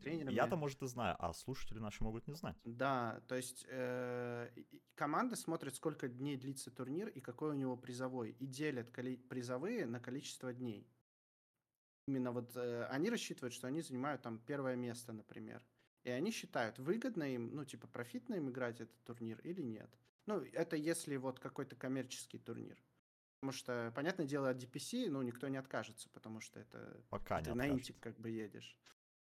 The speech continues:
Speaker 1: А вот раньше было много, много турниров разных, и вот эта вот Dream League, да, новая, вот эти шейхи, которые проспонсировали, это просто вот, ну, я только кайфую. Это воз-, возвращение снова турниров, крупных турниров,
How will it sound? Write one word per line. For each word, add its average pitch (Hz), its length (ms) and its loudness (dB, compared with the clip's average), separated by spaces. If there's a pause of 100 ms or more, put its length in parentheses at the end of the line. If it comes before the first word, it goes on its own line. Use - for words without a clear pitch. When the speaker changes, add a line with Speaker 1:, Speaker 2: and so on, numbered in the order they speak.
Speaker 1:
А 127 120 4
вот 135 180 0
раньше 208 320 4
было 175 260 6
много, 160 600 6
много 131 600 2
турниров 139 800 0
разных, 135 600 2
и 135 220 2 (280)
вот 127 300 0
эта 131 180 -2
вот 120 140 0
Dream 127 240 2
League, 180 360 2
да, 123 220 2
новая, 117 640 0
вот 117 240 -8
эти 117 560 -2
шейхи, 156 420 -2
которые 123 320 -4
проспонсировали, 117 720 -6
это 131 200 -4
просто 147 400 -2
вот, 120 200 -4 (520)
ну, 127 240 2
я 123 460 0
только 196 200 0
кайфую. 160 400 2
Это 135 100 -2
воз-, 135 180 0
возвращение 151 880 2
снова 180 360 0
турниров, 156 600 -2
крупных 143 440 -4
турниров, 127 500 -2